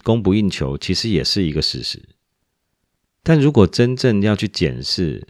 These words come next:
供煤的统计相关的数字，你会发现其实大陆跟，大陆限电与禁止澳洲燃煤输入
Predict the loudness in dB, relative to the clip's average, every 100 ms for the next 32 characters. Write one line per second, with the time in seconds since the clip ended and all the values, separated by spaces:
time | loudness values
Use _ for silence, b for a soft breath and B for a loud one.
0 | _ _ 0 0 2 0 0 -2 -4 -6
1 | -8 -6 -6 -2 -2 -2 -2 -4 -4 -4
2 | -4 -6 -4 -4 -4 -4 -4 -6 -6 -4
3 | -2 -4 B B B B B _ 0 2
4 | 4 4 2 0 0 -4 -8 -14 _ _
5 | _ _ _ _ 2 4 4 2 2 2
6 | 2 2 2 0 -6 -4 -2 -2 -2 -2
7 | 0 2 2 2 0 0 -2 -4 -4 0
8 | 0 0 -2 -6